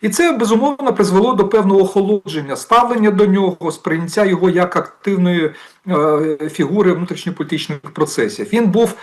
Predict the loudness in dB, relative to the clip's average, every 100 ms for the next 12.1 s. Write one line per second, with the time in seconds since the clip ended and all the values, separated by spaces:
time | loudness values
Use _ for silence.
0 | -20 -20 _ 0 2 4 2 2 0 0
1 | 2 0 -2 -10 _ _ -20 -20 _ -4
2 | 0 2 2 2 2 2 2 2 2 0
3 | -2 -2 -2 -4 -6 -10 -10 -6 -2 0
4 | 0 0 -2 -6 -4 -2 0 0 2 0
5 | 0 -4 -4 -4 -2 0 0 -2 -6 -6
6 | -4 -2 0 0 0 -2 -4 -10 -10 -12
7 | -12 _ -20 -20 -20 -20 -4 2 4 4
8 | 2 2 2 2 2 0 2 2 0 -2
9 | -2 -2 -2 -4 0 0 2 2 0 -4
10 | -2 0 0 0 0 0 -2 -6 -4 -4
11 | -2 0 0 0 -2 -2 -6 -6 -6 -4
12 | -4